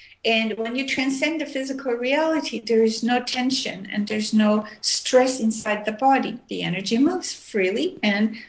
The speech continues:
the life force knows I can enjoy my life because I know that it's finite.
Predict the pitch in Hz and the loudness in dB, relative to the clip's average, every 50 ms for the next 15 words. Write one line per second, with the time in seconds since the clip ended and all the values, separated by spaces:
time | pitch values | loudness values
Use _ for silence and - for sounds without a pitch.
0 | - _ _ _ - 214 - - - 202 220 214 214 214 208 214 247 269 - - | -20 _ _ _ -16 -16 -14 -8 -2 2 4 6 6 6 6 4 2 2 2 4
1 | 269 269 277 269 - - 240 226 240 262 320 - - 247 262 262 - 277 254 254 | 4 4 4 2 0 -2 -2 0 0 0 0 0 0 -2 -2 -2 -2 0 0 0
2 | 269 269 269 262 294 359 320 269 - - - - 147 - - - - 220 - - | 0 -2 -2 -2 -2 0 0 0 0 -2 -2 -4 -4 -6 -8 -10 -12 -12 -8 -4
3 | 247 220 226 220 - - - - - - - - - 208 220 214 226 240 240 220 | -2 0 0 -2 -2 -8 -14 -18 -18 -20 -18 -4 0 2 4 4 4 4 4 2
4 | 233 220 196 - - - - - 240 233 220 190 170 165 - - - - | 2 0 -2 -4 -8 -10 -6 -4 -2 0 0 -2 -4 -8 -10 -14 -20 -20